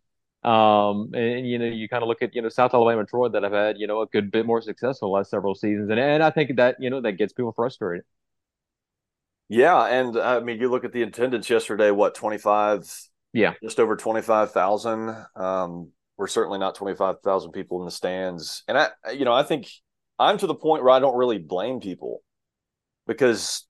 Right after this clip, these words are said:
Speaker 2: th-, it's not an enjoyable product. Um, I mean, you said, you know, you would, you would have felt better about the game, you know, losing in a hi-, a high-scoring game. I think, I think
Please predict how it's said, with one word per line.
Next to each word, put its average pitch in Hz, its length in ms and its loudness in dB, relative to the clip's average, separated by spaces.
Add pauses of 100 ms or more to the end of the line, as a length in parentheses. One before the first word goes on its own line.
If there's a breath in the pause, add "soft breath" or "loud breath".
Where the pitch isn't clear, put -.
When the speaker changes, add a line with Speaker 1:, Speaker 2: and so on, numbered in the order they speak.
Speaker 2:
th-, - 140 -8
it's 120 200 2
not 123 340 4
an 120 100 -2
enjoyable 104 500 0
product. 101 600 -2 (380)
Um, 92 480 -6 (260)
I 104 100 -2
mean, 98 280 -6 (220)
you 120 200 -8
said, 117 340 4
you 117 80 -2
know, 113 140 2
you 107 160 -2
would, 101 180 -2 (120)
you 113 140 -2
would 156 100 8
have 131 80 6
felt 123 200 6
better 120 160 4
about 110 200 2
the 110 60 -6
game, 107 540 -4
you 104 80 -8
know, 98 100 0
losing 107 400 -2
in 98 100 -4
a 85 60 -6
hi-, 98 220 -2
a 95 80 -2
high-scoring 104 500 0
game. 98 220 -2
I 101 60 -2
think, 101 340 -8 (1200)
I 123 140 4
think 131 420 0